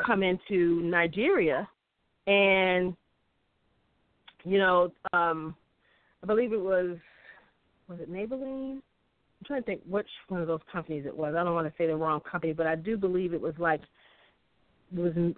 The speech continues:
in the article, I believe it was Maybelline, so a representative from Maybelline, and then there was a representative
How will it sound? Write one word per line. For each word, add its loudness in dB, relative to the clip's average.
in 4
the 0
article, 2
I 0
believe -2
it -6
was -6
Maybelline, 0
so -4
a -4
representative -2
from -4
Maybelline, -4
and -2
then 0
there 0
was -2
a -6
representative -6